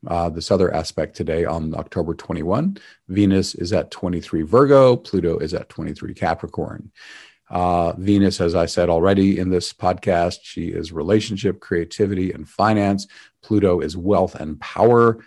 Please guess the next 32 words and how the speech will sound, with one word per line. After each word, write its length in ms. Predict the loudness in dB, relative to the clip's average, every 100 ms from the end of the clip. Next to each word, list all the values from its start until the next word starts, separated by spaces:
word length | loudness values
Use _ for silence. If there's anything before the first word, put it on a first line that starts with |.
| _
The 80 | -14
trine 300 | -6 -4 -4
that 100 | -6
connects 320 | -4 -6 -6
them 160 | -6 -6
is 120 | -6
easy, 400 | -6 -4 -4 -6
smooth 380 | -8 -6 -6 -6
connection. 580 | -8 -6 -4 -4 -4 -6 _ _ -20 _ -10
So 520 | 0 2 2 0 -2
you 240 | -4 -4
could 320 | -4 -4 -4 -2
find 340 | -2 0 -2
yourself, 560 | -4 -4 -2 0 -2 -8 _ _ -12
um, 440 | -8 -6 -6 -10 _ _ -18 -18 -20 _ -10
having 280 | -6 -4 -2
a 40 |
lot 160 | -2 -2
of 120 | -4
powerful 420 | 0 0 0 -4
energy 360 | -6 -4 -4 -6
to 140 | -8
work 340 | -4 -4 -4 -8
in 200 | -6 -4
relationship, 680 | -4 -2 -2 -4 -4 -6 -8
especially 400 | -6 -8 -8 -12
if 100 | -10
you've 80 |
got 160 | -12 -10
something 260 | -12 -10 -8
you're 120 | -6
refining. 640 | -6 -4 0 0 -2